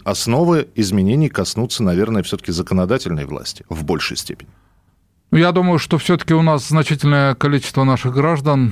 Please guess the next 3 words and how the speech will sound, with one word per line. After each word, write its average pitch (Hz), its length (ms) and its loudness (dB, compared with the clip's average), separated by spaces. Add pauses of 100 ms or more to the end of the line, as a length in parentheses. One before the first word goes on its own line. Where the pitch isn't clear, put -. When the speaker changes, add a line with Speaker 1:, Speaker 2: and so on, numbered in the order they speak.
(140)
Speaker 2:
э, 127 60 0 (880)
являются 123 500 2
пенсионерами. 156 800 2